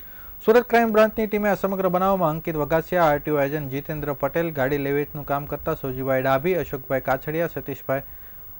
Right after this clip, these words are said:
અલૈયાની ધરપકડ કરી છે. પોલીસે સ્માર્ટ કાર્ડવાળી આર સી બુક, કોમ્પ્યુટર, મોબાઈલ ફોન સહિત કુલ મળી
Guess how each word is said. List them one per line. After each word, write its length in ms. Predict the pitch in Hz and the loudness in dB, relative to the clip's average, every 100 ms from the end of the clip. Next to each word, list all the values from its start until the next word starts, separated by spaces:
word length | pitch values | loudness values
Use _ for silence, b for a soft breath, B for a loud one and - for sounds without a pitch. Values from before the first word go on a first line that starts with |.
| 139 | 2
અલૈયાની 460 | 147 180 202 196 | 4 6 4 2
ધરપકડ 400 | 160 151 151 165 | 2 2 2 0
કરી 200 | 160 185 | 0 -2
છે. 160 | 196 139 | 0 -4
પોલીસે 400 | 135 147 - 151 | -2 -4 -2 -4
સ્માર્ટ 340 | - 143 147 | -2 -4 -2
કાર્ડવાળી 280 | 156 156 160 | -2 0 2
આર 120 | 143 | 0
સી 140 | 139 156 | -2 -6
બુક, 180 | 180 - | -6 -4
કોમ્પ્યુટર, 480 | 139 147 156 156 - - | -6 -4 -4 -4 -8 -10
મોબાઈલ 360 | 135 143 160 160 - - | -6 0 2 2 -4 -8
ફોન 220 | 139 156 | -4 -4
સહિત 360 | 147 170 185 135 | -2 0 0 -2
કુલ 200 | - 170 | -4 -4
મળી 300 | 165 170 190 | 0 0 -2